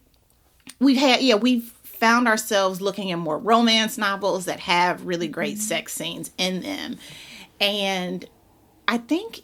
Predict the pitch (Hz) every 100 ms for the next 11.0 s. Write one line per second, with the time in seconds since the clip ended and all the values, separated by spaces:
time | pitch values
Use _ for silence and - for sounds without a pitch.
0 | - 233 190 165 247 - 440 285 - 214
1 | 233 285 277 254 247 240 - _ _ _
2 | _ _ _ _ _ _ _ _ 233 294
3 | 302 254 185 - - 220 302 370 285 214
4 | - 226 220 185 180 - - _ _ -
5 | 214 190 185 190 180 - - - 160 160
6 | - - _ _ _ _ _ _ _ _
7 | _ _ _ _ _ _ _ _ _ -
8 | 180 196 185 185 175 185 165 156 156 151
9 | 165 156 160 131 - - - - 185 -
10 | 170 165 165 160 - 175 90 - - -